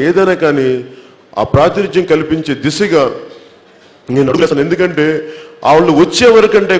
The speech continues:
కూడా ఒక సాటి రెల్లి కులస్తుడిగా, మీ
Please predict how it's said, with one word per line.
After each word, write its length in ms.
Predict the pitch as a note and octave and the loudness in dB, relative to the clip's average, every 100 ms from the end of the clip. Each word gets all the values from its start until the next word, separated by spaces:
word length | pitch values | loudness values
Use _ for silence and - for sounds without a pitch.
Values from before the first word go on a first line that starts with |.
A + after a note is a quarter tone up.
| D#3 | 0
కూడా 200 | D#3+ E3 - - - - - - - - C3+ | 2 2 0 -8 -18 -20 -20 -20 -20 -8 -4
ఒక 100 | F3+ - | -2 0
సాటి 320 | F3 A3 A3 E3+ | 2 2 0 0
రెల్లి 220 | F3 F#3 E3 | 0 0 0
కులస్తుడిగా, 600 | F#3 F3 - F3 C#3+ C3 F#2+ - - - - - - - - - - _ _ _ _ - | 0 0 0 -2 0 0 -2 -6 -16 -20 -20 -20 -20 -20 -20 -20 -20 _ _ _ _ -10
మీ 200 | A#2 | -2